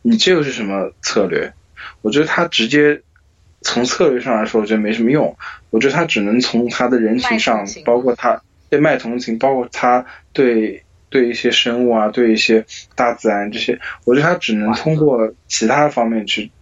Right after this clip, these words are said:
Speaker 1: 来说了。就像，其实像，嗯，S九的时候，F T C的时候，Telda 其实也，也，也都是跳来跳去，做，呃，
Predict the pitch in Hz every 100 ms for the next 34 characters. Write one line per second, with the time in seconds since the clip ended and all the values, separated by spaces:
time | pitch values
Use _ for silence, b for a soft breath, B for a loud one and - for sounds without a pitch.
0 | _ 95 92 - 104 95 78 B B -
1 | - 170 170 131 - 135 139 143 - -
2 | - 135 117 113 95 - _ _ _ _
3 | 110 110 104 120 131 - 113 110 85 87
4 | 95 - 92 104 90 B B - 110 -
5 | - 104 - 98 - 95 90 - 143 143
6 | 147 113 95 - 110 117 107 95 90 -
7 | 101 95 - 104 104 139 151 143 151 127
8 | 131 113 - 110 107 B - 113 - -
9 | 101 107 101